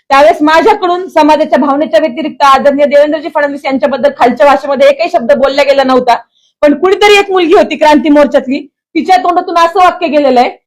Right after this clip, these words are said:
की, अं, "देवेंद्र फडणवीस साहेब, मी मराठा आरक्षण मागते,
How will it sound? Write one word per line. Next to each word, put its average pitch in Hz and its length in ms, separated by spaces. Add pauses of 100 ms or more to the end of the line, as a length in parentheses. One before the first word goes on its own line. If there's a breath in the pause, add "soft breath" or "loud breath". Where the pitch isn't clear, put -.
(260)
की, 320 300
अं, 269 400 (200)
"देवेंद्र 330 420
फडणवीस 339 360
साहेब, 311 280 (300)
मी 302 100
मराठा 349 400
आरक्षण 359 400
मागते, 330 320